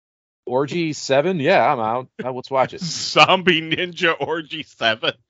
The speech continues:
Speaker 1: Um,
Speaker 2: I mean, I would watch that, but
Speaker 1: yeah. Boogeyman's Closet, you've got Silent Hill?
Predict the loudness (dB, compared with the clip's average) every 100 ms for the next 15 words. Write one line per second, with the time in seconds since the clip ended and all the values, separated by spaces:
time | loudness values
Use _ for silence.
0 | _ _ _ _ -8 -4 -2 -2 -2 4
1 | 2 4 2 2 0 -8 -8 -16 -16 -20
2 | -20 _ -20 -20 -12 -10 -10 -14 _ _
3 | _ _ _ _ _ _ _ _ _ -4
4 | -2 0 -2 -2 0 0 0 -8 -6 -8
5 | -6 0 2 4 4 4 4 4 2 -2
6 | -4 -2 -2 -2 -4